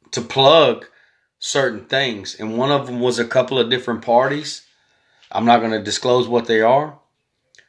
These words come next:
I don't know how much it was on one of them, but one of them was a reasonable amount that would have equaled about fifty subscriptions right now.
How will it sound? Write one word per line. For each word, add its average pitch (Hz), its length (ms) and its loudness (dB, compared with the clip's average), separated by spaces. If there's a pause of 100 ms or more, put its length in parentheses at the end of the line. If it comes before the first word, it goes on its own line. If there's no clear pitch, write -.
(140)
I 165 120 6
don't 185 120 6
know 170 100 4
how 160 180 2
much 160 260 -4
it 143 80 -4
was 151 540 -2 (640)
on 120 180 2
one 139 160 4
of 123 140 2
them, 107 140 -4
but 101 80 -4
one 147 240 2
of 160 100 2
them 135 80 -4
was 117 160 -2
a 110 60 -2
reasonable 123 600 -2
amount 135 440 0 (340)
that 120 140 4
would 120 120 2
have 113 180 2
equaled 143 380 0
about 113 440 -2
fifty 160 280 -2
subscriptions 113 720 -4
right 80 180 -12
now. 80 300 -20